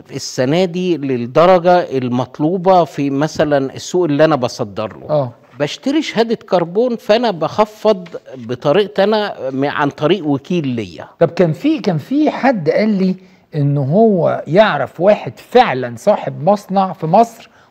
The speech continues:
Speaker 2: ومصنع صغير يعني، خد فلوس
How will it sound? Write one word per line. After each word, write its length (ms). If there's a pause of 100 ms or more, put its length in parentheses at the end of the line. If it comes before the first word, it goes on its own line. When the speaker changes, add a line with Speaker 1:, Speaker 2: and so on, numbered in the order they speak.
Speaker 2:
ومصنع 360
صغير 480
يعني، 380 (500)
خد 280
فلوس 680